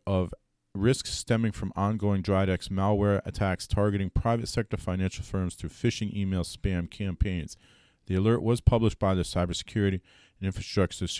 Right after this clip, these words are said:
Infrastructure Security Agency, cisa, via the U S National Cyber Awareness System, a tool designed to provide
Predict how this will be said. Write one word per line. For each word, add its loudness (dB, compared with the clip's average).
Infrastructure -4
Security -4
Agency, 0
cisa, 0
via 2
the 2
U 2
S 0
National -2
Cyber 0
Awareness 2
System, -4
a -6
tool -2
designed 0
to -8
provide 2